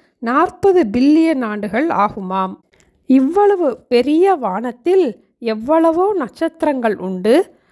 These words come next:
ஒவ்வொரு நட்சத்திரங்களையும் ஆண்டவர் பெயரிட்டு அழைக்கிறார். நாமும் சந்திரனையும் நட்சத்திரங்களையும் பார்க்கும்போது, ஆண்டவர் எவ்வளவு பெரியவர் என்று சிந்தித்து பார்ப்போம். அவ்வளவு பெரிய ஆண்டவர்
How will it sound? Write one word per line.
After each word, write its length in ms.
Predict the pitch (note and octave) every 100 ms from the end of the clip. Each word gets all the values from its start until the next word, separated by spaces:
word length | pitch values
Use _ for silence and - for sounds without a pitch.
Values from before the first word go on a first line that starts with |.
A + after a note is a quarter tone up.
| _
ஒவ்வொரு 560 | - B3 C#4 F4 G#4+ G4+
நட்சத்திரங்களையும் 1040 | D4 G#3 - C#4 B3 G#3 F#3 F#3 G3 D4+ G#4 - _
ஆண்டவர் 680 | A3 C4+ E4 E4+ D4 A#3+ -
பெயரிட்டு 640 | A3+ B3+ D4 D4+ D4+ F#4+
அழைக்கிறார். 840 | C4 G3+ G3 - F#3+ G3+ G3 - _ _ _ _ -
நாமும் 720 | G#3+ G#3 A3+ D#4 F#4+ A#3 - _
சந்திரனையும் 1120 | - A#3+ A3+ A#3 A#3 A3 G#3+ G#3+ C4 D#4 - _ _
நட்சத்திரங்களையும் 1040 | A#3+ A3+ F4 E4+ D#4+ D#4 C4 B3 A3+ G3
பார்க்கும்போது, 1120 | - F#3 A3 - B3+ A#3+ C4+ C4+ F#4+ F4 C4 - _
ஆண்டவர் 680 | - G#3+ E4 G4 F4+ D4 C4
எவ்வளவு 720 | F#3 A3 A3 - G4 G4 F#4
பெரியவர் 600 | - C4 C#4+ E4 E4 D#4+
என்று 240 | C4+ G3+ G#3
சிந்தித்து 480 | - B3+ C#4 -
பார்ப்போம். 720 | B3 G3+ F#3+ - - G#3 G#3 - _ _ _ _ _
அவ்வளவு 920 | _ B3 A#3 D4 G4+ G4+ F#4 E4 - -
பெரிய 440 | A#3+ C#4 D#4+ G4+
ஆண்டவர் 840 | F4 F#3 G3+ G3 G#3+ F4+ F#4+ A3